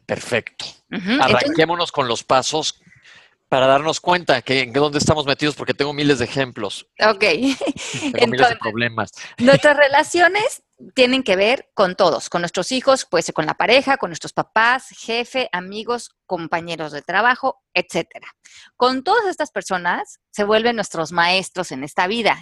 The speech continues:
Speaker 2: ya cuando les quitamos los títulos que socialmente les ponemos. En realidad son personas que aparecen,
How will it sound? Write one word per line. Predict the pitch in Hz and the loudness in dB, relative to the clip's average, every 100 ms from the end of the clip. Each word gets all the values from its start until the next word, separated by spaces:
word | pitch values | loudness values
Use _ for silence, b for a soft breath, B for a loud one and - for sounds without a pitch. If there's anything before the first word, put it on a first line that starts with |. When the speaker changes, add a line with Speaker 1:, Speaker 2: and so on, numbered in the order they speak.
| 185 | -4
Speaker 2:
ya | 175 175 | -6 -2
cuando | 202 180 | -2 -2
les | 156 | -6
quitamos | - 175 190 190 | -2 0 0 -2
los | 151 - | -4 -4
títulos | 208 - 190 190 - | -8 -6 -2 -2 -2
que | - 156 - | -2 -4 -4
socialmente | 175 - 190 185 180 185 | -6 0 0 0 0 0
les | 180 | 0
ponemos. | - 208 226 165 - | 0 2 0 -2 -8
En | 196 | -4
realidad | 196 196 226 | -2 0 0
son | 269 | 0
personas | 254 262 254 233 214 | -2 -2 -2 -2 -2
que | 202 | -2
aparecen, | - 180 196 170 151 190 | 0 0 0 0 -4 -6